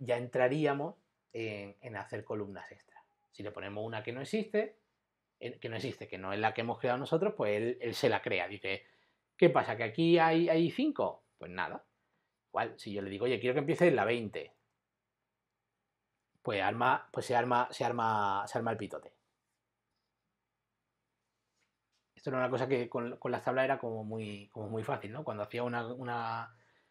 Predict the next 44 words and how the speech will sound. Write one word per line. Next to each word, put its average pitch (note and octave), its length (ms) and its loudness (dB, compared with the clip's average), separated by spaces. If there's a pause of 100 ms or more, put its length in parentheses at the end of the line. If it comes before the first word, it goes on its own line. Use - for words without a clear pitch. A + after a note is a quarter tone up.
(800)
cuando A2 260 -4
ponía A2+ 800 -4
una A#2+ 260 -6
cosa, A2 840 0
una A#2 180 -10
cosa A#2 320 -8
ahí A2+ 140 -4
más A2 160 -4
rara, A#2+ 240 0
pues G#2 280 -2
intentaba G#2+ 380 -4
ajustarse. A2 380 -8
El C3 40 -4
navegador C#3+ 640 2 (120)
siempre F3 380 4
intenta E3+ 300 4
ajustarse E3+ 400 2
a F3 40 6
lo B2+ 100 4
que A2+ 80 -4
le G2+ 80 -2
dice. - 360 -6 (1000)
Si C#3+ 200 -4
tú F#3 480 10
le F#3 120 8
dices F#3 280 6
aquí F3 200 6
blanco A2+ 400 4
y A2+ 100 0
aquí C#3+ 220 0
negro, G#3+ 320 8
pues - 180 0
él C#3+ 140 4
va D#3 60 8
a - 20 6
hacer F#3+ 400 4
lo A#2+ 160 -2
que A#2 100 -6
pueda F3 320 8
para D3 160 6
que A#2+ 120 -2
todo B2 200 2
sea G#2+ 220 0
posible. F#2+ 480 -12